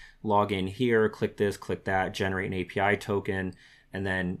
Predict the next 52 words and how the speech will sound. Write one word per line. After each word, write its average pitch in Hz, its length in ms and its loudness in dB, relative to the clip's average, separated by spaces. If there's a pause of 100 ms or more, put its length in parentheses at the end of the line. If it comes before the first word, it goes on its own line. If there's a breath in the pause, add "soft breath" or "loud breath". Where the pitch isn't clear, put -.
basically 92 380 0
copy 92 320 0
paste 90 340 -4
that - 160 -4
token 90 360 -4
into 87 320 -4
Secure 135 400 0
X, 110 340 0
and 92 340 -4
that 90 200 -4
will 87 260 -4
enable 87 320 -8
the - 80 -12
connection. - 560 -14 (600 soft breath)
Um, 87 340 -4 (240)
there's 120 160 0
a 117 60 -2
couple 175 260 -2
different 135 460 2
ways 110 520 2
of 117 120 -2
integrating 107 500 2
products. 104 640 0
Right 110 460 0
now, 98 600 0
for - 140 -2
third 101 360 -2
party, 110 520 -2 (320 soft breath)
it's 107 160 -4
all 101 140 4
based 101 360 2
on 95 140 0
that 92 220 -2
kind 92 260 -4
of, 90 180 -2
um, 87 400 -4
you 104 140 -4
know, 90 80 -2
give 95 220 2
us 101 100 -2
a 95 60 -2
credential 92 600 -2
or 90 120 -4
give 90 180 -2
us 92 160 -4
a 95 60 -2
way 87 160 -2
to 87 100 -2
talk - 280 -6
to 104 60 -6
the 110 80 -2
product. 147 440 -4